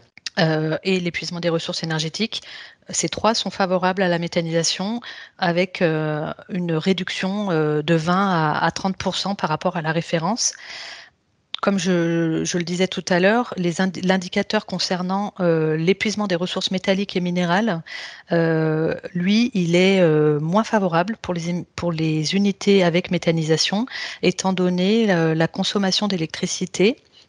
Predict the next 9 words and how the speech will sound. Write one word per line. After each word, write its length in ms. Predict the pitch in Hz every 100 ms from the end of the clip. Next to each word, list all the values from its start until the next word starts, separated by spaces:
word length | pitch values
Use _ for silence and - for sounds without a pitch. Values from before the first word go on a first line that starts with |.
| -
notamment 400 | 175 - 180 202
pour 160 | - 170
l'épuration 420 | 160 180 175 202
du 100 | 180
biométhane, 600 | 160 160 156 175 208 247 - - - - 175
euh, 400 | 165 156 156 156
et 140 | 180
l'impact, 560 | 170 170 196 202 - -
euh, 400 | 170 160 156